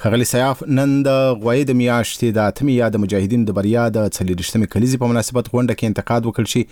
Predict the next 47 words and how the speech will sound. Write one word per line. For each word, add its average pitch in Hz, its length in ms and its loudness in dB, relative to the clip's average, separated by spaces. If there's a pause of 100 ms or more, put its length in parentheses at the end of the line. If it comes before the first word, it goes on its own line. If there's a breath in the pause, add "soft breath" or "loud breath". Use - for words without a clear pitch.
(360 loud breath)
حکومت 113 460 0
ته 156 80 0
یې 151 120 0
د 131 100 2
وضعیت 104 280 -2
د 110 100 -8
ښه 98 160 -2
والي 101 240 2
لپاره 90 380 -2
څو 156 240 0
نسخې 147 220 -2 (100)
ورکړي، 147 260 -2 (140)
خو 107 160 -4 (100)
پام 90 240 -2 (140)
نه 82 160 -4
دی - 100 -12
ورته - 300 -8
شوی. - 120 -8 (480 loud breath)
په 180 80 0 (120)
دې 185 160 2
غونډه 170 180 0
کې - 100 -4
یو 160 200 0
شمېر 131 200 2
نورو 139 220 0
جهادي 123 300 0
مشرانو 123 320 0
او - 100 -6
پخوانیو 107 380 0
افغان 107 280 -2
چارواکو 101 400 -2
پر - 160 -6
پاکستان 95 400 -2
هم 92 160 0
انتقادونه 120 540 -2
کړي 147 440 -2 (200)
او 95 120 -2
حکومت 113 380 -2
ته 131 100 -2
یې 117 140 0
یو 92 180 0
لړ 82 100 0 (200)
سپارښتنې 104 680 -4
کړي. - 140 0
یوسف 135 260 -2
خان 156 220 0
زدران 131 420 -2